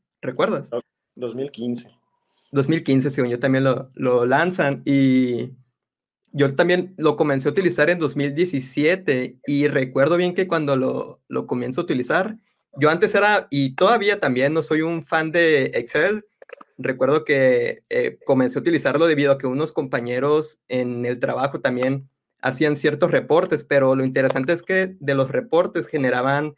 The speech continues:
Speaker 1: macros que, eh, ya automatizados, eh,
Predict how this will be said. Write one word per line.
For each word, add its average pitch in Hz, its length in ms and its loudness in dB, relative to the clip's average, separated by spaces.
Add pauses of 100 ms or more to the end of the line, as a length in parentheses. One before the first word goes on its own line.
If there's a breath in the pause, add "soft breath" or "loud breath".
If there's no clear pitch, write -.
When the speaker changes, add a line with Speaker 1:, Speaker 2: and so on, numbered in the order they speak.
(360)
Speaker 1:
macros 196 640 0
que, 151 100 0
eh, 127 460 2
ya 135 140 0
automatizados, 151 920 -2 (160)
eh, 127 260 -2